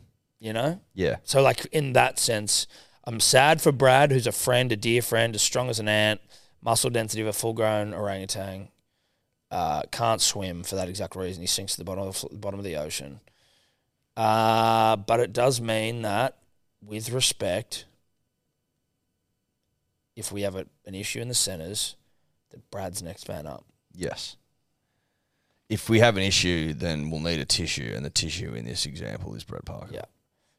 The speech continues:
Speaker 1: Tommy, not as quick as, as, as, and again, he's just getting himself back, but, like, he was, in the early part of the season, we were like,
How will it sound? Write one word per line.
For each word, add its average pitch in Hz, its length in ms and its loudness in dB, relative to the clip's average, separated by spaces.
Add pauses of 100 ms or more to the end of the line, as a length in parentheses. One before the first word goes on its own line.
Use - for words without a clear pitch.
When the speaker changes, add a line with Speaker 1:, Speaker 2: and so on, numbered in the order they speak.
(120)
Speaker 1:
Tommy, 151 560 6 (800)
not 151 240 4
as 233 100 0
quick - 340 2
as, 131 200 2 (100)
as, 123 340 4
as, 123 220 -2
and 127 140 0
again, 143 180 4
he's 127 140 0
just 160 120 0
getting 160 160 2
himself 131 360 0
back, 143 260 4
but, 123 140 -2
like, 117 280 2 (380)
he 135 500 4
was, 120 640 6 (140)
in 135 140 2
the 135 100 6
early 156 240 10
part 139 280 6
of 123 40 0
the 120 60 0
season, 120 400 2
we 120 80 4
were 120 60 4
like, 110 300 2